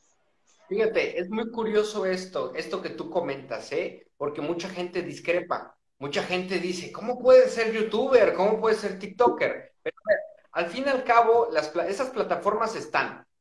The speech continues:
No porque yo esté mal o no porque yo no las quiera, las van a quitar, ¿no? Es una realidad. Están, están esas plataformas. Ahora,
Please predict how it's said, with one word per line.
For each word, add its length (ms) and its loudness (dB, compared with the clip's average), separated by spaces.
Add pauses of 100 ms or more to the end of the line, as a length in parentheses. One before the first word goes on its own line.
(100)
No 220 6
porque 320 2
yo 100 6
esté 260 0
mal 460 4
o 80 0
no 180 4
porque 320 -4
yo 120 2
no 120 2
las 200 0
quiera, 260 2
las 160 2
van 140 -2
a 80 -8
quitar, 360 2
¿no? 160 2
Es 140 -4
una 160 0
realidad. 640 0
Están, 480 -2
están 320 -2
esas 240 -6
plataformas. 760 -2
Ahora, 480 4